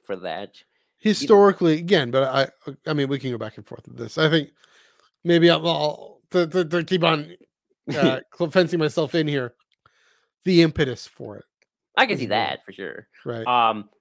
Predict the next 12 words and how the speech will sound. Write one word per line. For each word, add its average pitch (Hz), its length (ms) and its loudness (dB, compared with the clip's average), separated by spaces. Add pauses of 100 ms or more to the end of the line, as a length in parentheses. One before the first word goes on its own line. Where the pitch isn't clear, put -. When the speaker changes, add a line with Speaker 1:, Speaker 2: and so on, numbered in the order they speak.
(160)
Speaker 1:
also, 233 260 4
I 165 120 2
have 151 220 2
exactly 135 520 -2
an 107 80 -8
example 123 360 -6
of 110 100 -10
kind 117 180 -8
of 107 80 -12
something 110 220 -10
like 101 180 -10
this. 104 300 -10